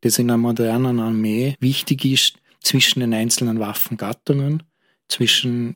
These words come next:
den einzelnen Führungsebenen auch, dass, dass da sozusagen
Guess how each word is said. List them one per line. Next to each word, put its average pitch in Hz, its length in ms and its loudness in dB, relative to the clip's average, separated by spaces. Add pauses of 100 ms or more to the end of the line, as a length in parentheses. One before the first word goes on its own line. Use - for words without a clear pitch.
(100)
den 127 140 2
einzelnen 127 460 0
Führungsebenen 139 880 0
auch, 113 300 -2 (100)
dass, - 520 -4
dass - 220 -2
da 117 140 0
sozusagen 117 640 -4